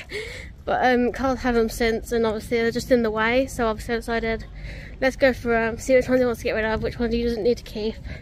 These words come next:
And pretty much all of 'em have gone. <laughs> And we sold them for sixty-four quid, which wasn't too bad, definitely at C E X, which, yeah. So yeah, we went and did that, and we pretty much enjoyed ourselves with that money.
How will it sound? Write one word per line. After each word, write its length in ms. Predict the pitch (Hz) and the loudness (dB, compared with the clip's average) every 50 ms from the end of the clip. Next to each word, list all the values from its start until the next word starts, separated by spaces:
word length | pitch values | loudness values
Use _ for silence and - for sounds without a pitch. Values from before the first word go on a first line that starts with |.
| - - - - - - - - - - - - | -12 -12 -12 -12 -12 -14 -16 -16 -18 -16 -14 -8
And 220 | - - 262 - - | -2 0 0 0 0
pretty 220 | - - 285 403 | 0 0 2 4
much 200 | 453 480 440 - | 4 4 4 4
all 240 | - - 226 233 254 | 2 4 6 6 6
of 120 | 269 269 | 4 4
'em 80 | 285 285 | 2 0
have 160 | 254 226 - | -2 -2 -4
gone. 240 | - 208 131 226 302 339 359 359 - - - 240 - - | -4 -2 0 2 2 2 2 0 -2 -4 -4 -6 -6 -8
<laughs> 480 | - - - - - - - - - - | -14 -12 -12 -12 -12 -12 -14 -14 -6 0
And 240 | - 254 170 247 247 | 2 2 2 2 0
we 100 | 269 269 | -4 -6
sold 280 | - - 285 277 277 | -4 -2 0 0 0
them 200 | - 269 254 247 | 2 0 0 0
for 580 | 233 - 262 254 247 240 240 240 247 240 240 240 | -2 -2 -2 -2 0 0 0 0 0 0 0 -2
sixty-four 520 | 247 - 311 302 - 349 330 - 330 294 | -2 -4 -6 -6 -6 -8 -6 -4 -4 -6
quid, 340 | - - - 233 233 254 262 - - - - - | -4 -4 -2 -2 0 -2 -2 -6 -10 -12 -10 -8
which 320 | 233 208 - - - - - - - - - - - - - | -8 -8 -8 -10 -14 -18 -18 -20 -18 -18 -16 -16 -16 -10 -4
wasn't 300 | - 294 277 311 269 277 | -2 -2 -2 -2 -2 -4
too 200 | - - 277 262 | -4 -4 -4 -4
bad, 340 | 233 247 233 233 240 240 - | -2 -2 -2 -2 -2 -2 -2
definitely 400 | - 254 247 - - 254 240 254 | -2 -2 -2 -4 -4 -4 -2 -2
at 80 | - - | -2 -4
C 300 | - - 247 240 226 214 | -6 -10 -10 -8 -8 -8
E 20 | |
X, 400 | 208 160 - - - - - - - - | -8 -8 -10 -12 -16 -16 -16 -16 -14 -14
which, 340 | 240 - - 247 226 - | -14 -12 -12 -12 -12 -8
yeah. 260 | - 226 180 202 220 - - - - - - - - - - - | -8 -6 -6 -6 -8 -8 -10 -12 -14 -14 -16 -16 -18 -18 -18 -16
So 240 | - - - - - - - - - - - - - - - - - | -14 -14 -12 -12 -14 -14 -14 -14 -14 -14 -14 -14 -16 -16 -16 -10 -6
yeah, 140 | 277 254 226 | -6 -4 -2
we 120 | 220 240 | -2 0
went 300 | 240 269 277 277 - - | 2 4 4 2 2 -4
and 80 | 269 269 | -6 -2
did 180 | 254 240 220 - | -2 -2 -2 -2
that, 300 | 214 214 220 226 - 233 - - - - - - - - | -6 -6 -6 -6 -6 -8 -12 -14 -16 -18 -18 -16 -16 -12
and 220 | - 262 240 240 247 | -10 -6 -2 0 2
we 80 | 247 | 2
pretty 220 | 247 - 311 311 330 | 2 2 2 2 2
much 180 | 330 311 - | 0 -2 -2
enjoyed 340 | - 262 240 233 226 226 233 | -4 -6 -4 -2 -2 0 0
ourselves 380 | 240 254 254 - 269 247 247 247 | 0 -2 -2 -4 -4 -2 -2 0
with 100 | 254 254 | -2 -2
that 140 | 247 - - | -4 -4 -6
money. 380 | 269 254 262 262 277 285 269 | -6 -4 -2 -2 -2 -2 -4